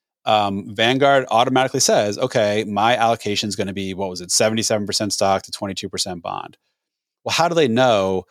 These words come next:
I'm not independently wealthy and already have ten million dollars? I don't, but I already, I wish I did. I already have ten million dollars of money set aside for retirement that I don't plan on touching till then,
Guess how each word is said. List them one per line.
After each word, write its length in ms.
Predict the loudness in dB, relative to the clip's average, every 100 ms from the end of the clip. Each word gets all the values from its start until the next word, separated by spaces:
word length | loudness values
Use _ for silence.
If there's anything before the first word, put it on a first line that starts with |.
| _ -10
I'm 80 | -2
not 200 | 0 0
independently 560 | -4 -2 -2 -2 -6
wealthy 560 | -4 0 0 -2 -6 -4
and 100 | -2
already 240 | -2 -2
have 400 | -2 -2 -2 -4 -18 _ _ _ _
ten 240 | -2 0 0
million 260 | -2 0
dollars? 320 | 2 2 2 -2
I 80 |
don't, 320 | -6 -8 -10 -8
but 140 | -10 -12 -6
I 40 | 0
already, 220 | 2 2
I 100 | 0
wish 160 | -4
I 60 | -8
did. 180 | -10 -14 _ -4
I 20 |
already 140 | 0 0
have 120 | 0
ten 220 | 0 0
million 280 | 2 0 0
dollars 640 | 2 2 0 -4 -4 -6 -8 _ _ _
of 120 | -8
money 340 | -4 -2 0 0
set 220 | 0 0
aside 400 | 0 0 0 0
for 100 | -4
retirement 540 | -6 -2 -2 -2 -4
that 120 | -2 0
I 40 |
don't 180 | 0 -2
plan 180 | -4 -2
on 60 |
touching 320 | 0 0 0
till 160 | -2 -4
then, 420 | -4 -6 -6 -8